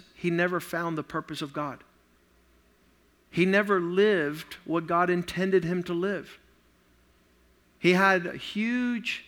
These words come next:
expression of the glory of this world and zero expression of the glory of God. He never got to see his grandchildren.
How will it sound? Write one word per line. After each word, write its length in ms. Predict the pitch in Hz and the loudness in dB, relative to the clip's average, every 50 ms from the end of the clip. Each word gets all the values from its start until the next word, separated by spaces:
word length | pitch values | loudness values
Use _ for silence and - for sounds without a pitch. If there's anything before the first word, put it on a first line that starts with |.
| - - | -6 -4
expression 840 | 170 165 - - - - - 202 202 208 190 - - 170 156 147 - | -2 -2 -2 -4 -6 -6 -2 -2 0 0 0 -2 -2 -4 -4 -4 -6
of 180 | - 156 143 151 | -6 -6 -6 -6
the 80 | 160 | -6
glory 400 | 151 139 160 170 185 208 214 214 | -4 -2 -2 0 0 0 0 0
of 120 | 202 175 170 | -2 -2 -2
this 220 | 170 151 - - | -4 -6 -6 -6
world 360 | 175 180 175 160 151 147 143 | -4 -4 -2 -2 -4 -6 -4
and 320 | 143 143 147 151 151 147 143 | -4 -4 -4 -4 -4 -6 -6
zero 580 | 143 143 139 156 180 196 214 220 214 214 202 | -6 -6 -4 -2 -2 -2 -2 -2 -2 -4 -4
expression 760 | 180 156 - - - - 175 175 170 151 - - 147 135 131 - - - - _ _ _ _ | -4 -4 -4 -6 -4 -2 -2 -2 -2 -2 -4 -6 -6 -8 -8 -10 -14 -20 -20 _ _ _ _
of 160 | - 147 143 | -6 -6 -4
the 100 | 156 156 | -4 -4
glory 340 | 135 151 160 165 165 160 160 | -4 -2 -2 -2 0 0 -2
of 160 | 151 143 - | -2 -4 -4
God. 300 | 151 151 147 135 123 - - - _ _ _ _ _ _ _ _ _ _ _ _ _ | -4 -4 -2 -4 -6 -8 -14 -20 _ _ _ _ _ _ _ _ _ _ _ _ _
He 100 | - 160 | -2 0
never 260 | 156 165 165 160 170 160 | 0 2 0 0 0 0
got 200 | 170 160 156 - | 0 -2 -2 -2
to 80 | 165 151 | -4 -4
see 300 | - - 170 165 165 151 | -4 -2 -2 -2 -2 -2
his 180 | 160 156 143 | -4 -6 -6
grandchildren. 580 | - 156 156 160 165 156 - 135 117 - - | -6 -6 -6 -6 -6 -8 -10 -12 -12 -14 -16